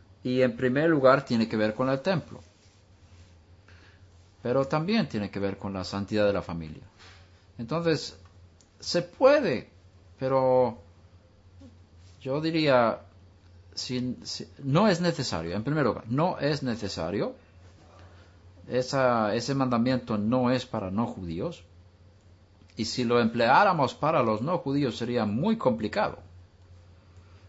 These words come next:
Entonces tendríamos que construir mikvaot, mikvés, o, eh, obligar a las mujeres después de la, del tiempo de nidá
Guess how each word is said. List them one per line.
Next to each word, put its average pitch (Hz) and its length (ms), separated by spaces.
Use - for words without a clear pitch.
Entonces 156 400
tendríamos 117 480
que 113 260
construir 120 420
mikvaot, 113 720
mikvés, 110 540
o, 131 420
eh, 101 440
obligar 113 520
a 180 60
las 117 180
mujeres 113 440
después 107 400
de 110 80
la, 98 400
del 95 220
tiempo 104 380
de 120 80
nidá 135 440